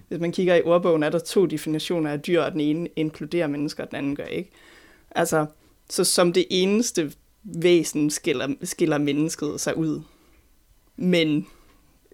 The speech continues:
vil Ingold så sige, en elefant er lige så forskellig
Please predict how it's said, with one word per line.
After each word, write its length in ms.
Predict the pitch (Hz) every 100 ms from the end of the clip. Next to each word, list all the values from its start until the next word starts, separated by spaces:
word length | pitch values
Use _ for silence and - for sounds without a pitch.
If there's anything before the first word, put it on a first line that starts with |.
| - - -
vil 300 | 180 160 143
Ingold 380 | 175 208 156 156
så 120 | 170
sige, 380 | - 165 170 202 - - - - _ -
en 300 | 175 170 165
elefant 560 | 180 170 175 185 175 160
er 60 | 160
lige 160 | 160
så 140 | 165 160
forskellig 680 | 165 - 165 147 147 151